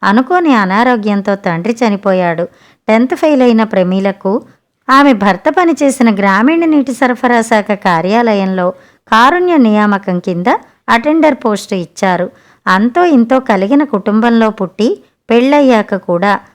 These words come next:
మంచి ఇల్లాలుగా, మంచి కోడలుగా పేరు తెచ్చుకున్న ప్రమీల అటెండర్గా ఎంగిలి కప్పులు కడిగే ఉద్యోగం చేయాల్సి వచ్చినందుకు నామోషీగా భావించలేదు.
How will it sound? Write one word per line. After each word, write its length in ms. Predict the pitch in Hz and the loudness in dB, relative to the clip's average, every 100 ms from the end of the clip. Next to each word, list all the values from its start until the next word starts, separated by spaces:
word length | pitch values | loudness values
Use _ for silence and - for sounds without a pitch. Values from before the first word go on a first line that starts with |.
| _ 208 | _ 0
మంచి 440 | 202 240 359 302 | 2 2 0 0
ఇల్లాలుగా, 640 | 196 202 208 196 185 180 - _ _ | 0 0 0 0 0 -2 -4 _ _
మంచి 320 | 202 208 254 370 | 0 0 0 -2
కోడలుగా 560 | 226 175 226 294 285 | 0 2 2 0 0
పేరు 320 | 277 254 240 | 0 0 0
తెచ్చుకున్న 520 | 233 226 226 214 214 202 | 0 -4 -6 -4 -2 -2
ప్రమీల 680 | 196 165 175 220 208 185 277 _ _ - | -2 -4 -2 -2 0 -2 -4 _ _ -4
అటెండర్గా 840 | 208 285 339 302 254 220 214 208 - _ - | -2 -2 0 2 0 2 0 0 -4 _ 0
ఎంగిలి 380 | 233 269 359 349 | 4 4 2 0
కప్పులు 340 | 302 247 247 | -2 -2 -2
కడిగే 400 | 233 214 208 202 | 0 0 0 -2
ఉద్యోగం 540 | 185 160 185 220 285 254 | -2 -4 -2 0 0 0
చేయాల్సి 480 | 190 175 208 247 220 | 0 0 -2 -2 -2
వచ్చినందుకు 1000 | 202 185 - 208 185 185 202 175 170 175 - _ _ | -2 -2 -2 -2 -2 -4 -6 -4 -4 -4 -8 _ _
నామోషీగా 680 | 190 180 190 262 269 269 247 | 0 2 2 0 0 0 0
భావించలేదు. 880 | 220 196 175 190 214 208 180 170 170 | 2 0 0 0 -2 -2 -2 -2 -4